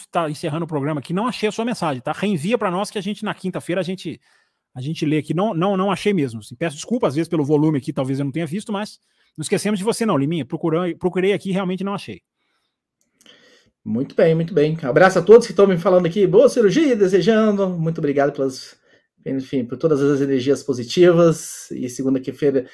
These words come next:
Speaker 2: segunda-feira que vem, não, quinta-feira eu fui convocado, né, a participar via telão das lives de São Paulo. Então, ao longo da semana, nós estamos de volta na cobertura oficial do Grande Prêmio do Brasil.
Speaker 1: Próxima live, tirando essa agora, que é a dos apoiadores, que começa daqui a pouquinho,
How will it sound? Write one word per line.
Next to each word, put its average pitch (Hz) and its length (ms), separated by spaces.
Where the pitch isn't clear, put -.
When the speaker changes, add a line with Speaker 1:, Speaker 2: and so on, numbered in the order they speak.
Speaker 2:
segunda-feira 175 600
que 392 200
vem, 240 200
não, 247 300
quinta-feira 240 560
eu 233 40
fui 240 120
convocado, 165 600
né, 156 80
a 151 80
participar 156 520
via 156 180
telão 147 360
das 135 220
lives 135 460
de 127 100
São 123 220
Paulo. 147 260
Então, 175 300
ao 180 140
longo 262 280
da 220 120
semana, 196 360
nós 214 200
estamos 165 260
de 151 80
volta 156 480
na 151 140
cobertura 160 500
oficial 147 460
do 143 80
Grande 147 300
Prêmio 139 360
do 127 280
Brasil. 147 680
Speaker 1:
Próxima 240 460
live, 196 400
tirando 170 380
essa 139 200
agora, 123 300
que 147 100
é 135 40
a 135 40
dos 131 140
apoiadores, 135 420
que - 60
começa 135 240
daqui 135 140
a 139 40
pouquinho, 156 480